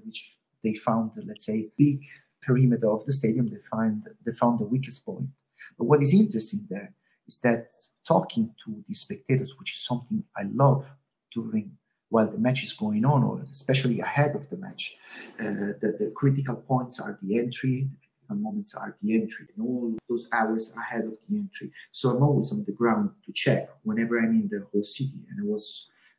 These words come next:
uh, at the headquarters in Rio. So basically, uh, talking to the, to those spectators, you find stories which are amazing. Imagine the World Cup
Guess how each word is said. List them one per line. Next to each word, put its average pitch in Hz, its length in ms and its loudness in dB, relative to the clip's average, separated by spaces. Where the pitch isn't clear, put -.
uh, 101 300 -6
at - 80 -10
the - 60 -4
headquarters - 560 0
in 98 160 -8
Rio. 95 160 -4
So 165 280 6
basically, 151 460 4
uh, - 40 -2
talking 170 320 2
to 151 120 -2
the, 123 180 0
to - 80 -2
those - 260 2
spectators, - 760 0
you 139 100 -2
find 139 340 4
stories - 880 0
which 110 180 -8
are 110 160 -6
amazing. 98 540 -2
Imagine 139 640 -2
the 127 60 0
World 147 340 4
Cup 107 160 -8